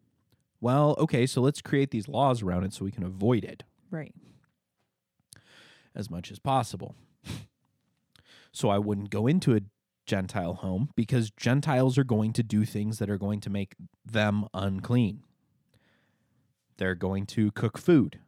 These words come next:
Speaker 1: I'm not supposed to eat with a Gentile if I'm a good Jew because Gentiles don't know how to prepare food in a kosher manner.
Speaker 2: Right.
Speaker 1: They might be, you know, they, they're gonna mixing their dairy, and I,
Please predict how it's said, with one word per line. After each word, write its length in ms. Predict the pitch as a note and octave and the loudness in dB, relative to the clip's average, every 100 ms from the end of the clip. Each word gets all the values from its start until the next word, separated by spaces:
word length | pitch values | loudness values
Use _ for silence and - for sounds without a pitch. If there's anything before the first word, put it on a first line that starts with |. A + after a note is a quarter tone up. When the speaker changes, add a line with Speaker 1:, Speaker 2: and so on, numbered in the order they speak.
| _ - | _ -6
Speaker 1:
I'm 80 | B2+ | 0
not 200 | D#3+ C3+ | 0 -2
supposed 280 | - G#2+ - | -6 -8 -8
to 60 | |
eat 220 | - G3+ | -6 -2
with 160 | - A#2+ | -2 -2
a 40 | |
Gentile 640 | G2+ G2+ F#2 - F2+ G2+ D#3 - | -2 -4 -6 -8 -4 -4 -4 -8
if 120 | A#2 | -8
I'm 120 | G2+ F#2 | -6 -6
a 60 | |
good 160 | F2 F2 | -8 -10
Jew 300 | G2+ A2 F#3+ _ _ _ _ - _ | -2 0 0 _ _ _ _ -20 _
because 640 | A2+ A2 A2 A2+ A2 G#2+ - A#2 - | -4 0 2 2 0 -6 -14 -18 -2
Gentiles 480 | B2 C#3+ C#3 C#3+ | 0 2 4 4
don't 180 | C3+ C#3 | 4 2
know 100 | C#3 | 4
how 80 | C#3+ | 4
to 80 | D3 | 2
prepare 400 | - B2+ G3 F#3 | 0 2 4 4
food 300 | - C3 C#3 | 4 6 6
in 160 | A2+ A#2+ | 2 0
a 40 | |
kosher 300 | - G2+ C#3+ | 0 0 0
manner. 380 | E3+ A#3+ G2+ - _ | 2 2 0 -6 _
Speaker 2:
Right. 140 | F#3+ A2+ | -4 0
Speaker 1:
They 80 | |
might 260 | A#2+ B2 - | 2 0 0
be, 400 | C3 C3 C3 C3 - - - _ - | 2 4 4 2 -2 -20 -20 _ -6
you 120 | C#3+ | 0
know, 120 | A2 | 0
they, 240 | B2 B2 B2 | 0 -2 0
they're 160 | C3 B2+ | 2 2
gonna 380 | B2+ B2 A#2+ G#2+ F2 - | 4 4 2 0 -8 -4
mixing 500 | A#2 C3 - C#3+ C3+ | 0 0 0 2 4
their 160 | C3 | 2
dairy, 540 | B2 C3+ C#3 C3+ C3 A#2+ | 2 2 4 4 4 4
and 180 | A2+ A2 | 2 -2
I, 160 | A#2+ | -8